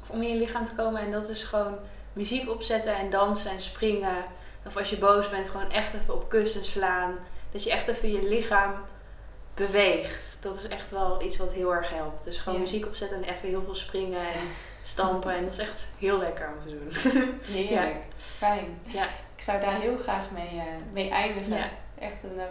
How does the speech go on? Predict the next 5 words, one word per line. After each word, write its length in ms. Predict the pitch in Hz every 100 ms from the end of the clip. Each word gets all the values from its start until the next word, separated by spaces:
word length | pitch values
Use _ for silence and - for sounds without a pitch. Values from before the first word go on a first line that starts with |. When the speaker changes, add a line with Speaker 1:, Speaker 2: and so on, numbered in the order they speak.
| -
Speaker 2:
fijne 320 | 214 220 208
tip. 340 | 180 175 175
Dankjewel, 560 | 208 240 254 202 208 247
Sophie. 560 | - 120 - 226 277 - - - -
Eh, 60 | -